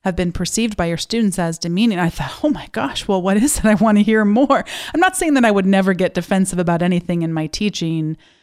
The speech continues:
but it certainly would concern me if even one person thought that, and I would want to learn more, and I would hope that my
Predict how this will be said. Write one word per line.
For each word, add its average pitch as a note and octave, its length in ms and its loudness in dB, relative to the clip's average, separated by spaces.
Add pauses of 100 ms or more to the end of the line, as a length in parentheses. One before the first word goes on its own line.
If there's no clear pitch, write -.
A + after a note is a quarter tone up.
(400)
but E3+ 480 0
it A#3+ 200 -2
certainly A#3 640 0
would F#3 320 -2
concern F3+ 580 -2
me D#3+ 220 -2
if F3 160 -4
even F3 360 -2
one F3+ 260 2
person E3+ 680 -4
thought - 460 -4
that, A3 500 -4
and F#3+ 220 0
I G#3 160 0
would G3+ 160 -2
want F3+ 320 -2
to G#3+ 100 -4
learn F#3+ 320 -2
more, F#3 500 -2 (380)
and A3 120 4
I G#3+ 80 6
would G3 140 2
hope G3+ 440 0
that F3 360 -2
my E3 600 -2